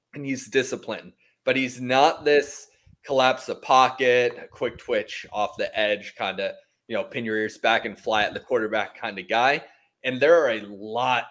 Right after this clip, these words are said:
of great pass rushers in this upcoming edge class. Now,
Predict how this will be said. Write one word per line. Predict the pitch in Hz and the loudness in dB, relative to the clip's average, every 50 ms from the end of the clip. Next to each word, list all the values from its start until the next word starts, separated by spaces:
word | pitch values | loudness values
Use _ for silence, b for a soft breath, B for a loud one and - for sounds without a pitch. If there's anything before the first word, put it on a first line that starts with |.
| - _ - | -12 _ -4
of | 104 107 107 104 101 95 95 95 _ _ _ _ _ _ _ _ _ | -2 -2 -2 -2 -4 -6 -10 -14 _ _ _ _ _ _ _ _ _
great | - 110 117 113 117 120 120 - | -12 -6 -4 -4 -4 -4 -8 -8
pass | - 120 113 107 104 - - | -4 -2 -2 -2 -2 -4 -4
rushers | 143 135 131 - 160 147 139 - | -2 -2 -2 -4 -8 -10 -8 -10
in | 123 104 | -12 -12
this | 107 - - - | -12 -14 -12 -10
upcoming | 113 113 - _ - - 117 113 107 101 98 _ - | -10 -10 -12 _ -16 -12 -10 -10 -10 -10 -12 _ -6
edge | 107 113 117 - - | -6 -6 -6 -8 -10
class. | - 165 165 170 202 262 - - - - _ _ _ _ _ - | -6 -4 -4 -2 -4 -6 -8 -14 -20 -20 _ _ _ _ _ -2
Now, | 131 127 127 123 123 110 - | 0 2 2 4 2 0 -2